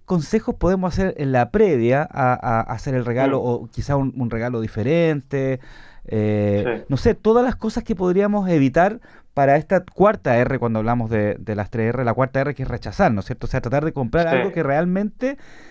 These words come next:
Speaker 1: genere menos basura. ¿Qué otros consejos nos puede dar aparte de la cinta, aparte de, de no usar papel
Speaker 2: Sí.
Speaker 1: de regalo, digamos?
Speaker 2: Uy, mira, es una súper buena pregunta y, mm, nosotros durante este mes como compañía lo hemos, lo hemos, eh, lo hemos hablado, lo hemos,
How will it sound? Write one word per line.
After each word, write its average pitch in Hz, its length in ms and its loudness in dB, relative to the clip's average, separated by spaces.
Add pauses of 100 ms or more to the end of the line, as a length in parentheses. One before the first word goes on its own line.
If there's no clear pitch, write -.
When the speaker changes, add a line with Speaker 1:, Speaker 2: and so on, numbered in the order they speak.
(180)
Speaker 1:
genere 165 600 4
menos 196 400 0
basura. 151 500 2
¿Qué 208 100 -2
otros 233 180 -2
consejos 226 340 -4
nos 190 100 -2
puede 196 180 0
dar 208 160 4
aparte 190 420 2
de 175 140 0
la 147 160 -2
cinta, 180 500 0
aparte 165 340 -2
de, 156 160 0 (280)
de 131 120 2
no 151 120 2
usar 160 240 -2
papel 139 220 0
Speaker 2:
Sí. 127 60 0
Speaker 1:
de - 60 -6
regalo, 131 380 0
digamos? 85 280 -8 (960)
Speaker 2:
Uy, 180 200 4
mira, 170 440 0
es 151 100 -2
una 160 160 0
súper 165 160 -2
buena 175 220 2
pregunta 151 580 0
y, 135 400 -4
mm, 117 440 -12 (520)
nosotros 156 320 2
durante 147 320 2
este - 180 -6
mes 156 240 -2
como 147 300 -8
compañía 135 500 -6
lo 147 80 0
hemos, 143 280 -4
lo 139 100 -4
hemos, 151 180 -8 (400)
eh, - 280 -16 (100)
lo 139 160 -2
hemos 143 100 -2
hablado, 139 480 2
lo 143 80 -4
hemos, 143 200 -10